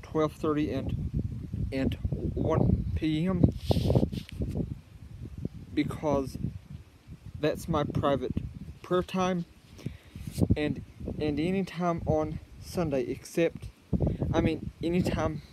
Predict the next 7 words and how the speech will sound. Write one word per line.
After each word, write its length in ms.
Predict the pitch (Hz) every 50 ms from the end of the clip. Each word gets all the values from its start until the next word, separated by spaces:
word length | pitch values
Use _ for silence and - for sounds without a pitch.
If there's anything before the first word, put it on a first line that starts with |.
| - - -
after 360 | 156 165 160 - - - 165
three 400 | 156 - - - 165 160 147 135
on 200 | - 110 135 135
Sunday, 440 | - - 151 135 117 104 95 98 - - - - -
anytime 480 | 156 160 165 160 - - 170 160 156 156
at 60 | 151
all 240 | 147 127 117 113